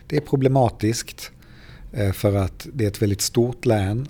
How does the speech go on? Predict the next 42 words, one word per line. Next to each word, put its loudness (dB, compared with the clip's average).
och -6
om -2
man 2
jämför 0
med 0
en -4
teater 0
i 0
Kalmar 0
som -4
har -2
en -4
lit-, -4
Kalmar -2
län -2
som -8
är -6
ett -8
litet -8
skitlän, -2
eh, -4
som -2
har 2
samma, 2
samma 2
uppdrag 0
så -2
har 2
vi, 2
eh, -8
eh, -6
mycket, 0
mycket -2
större 2
utmaningar -2
för -4
att -4
klara -2
av -2
det -4
och, -8
och, -10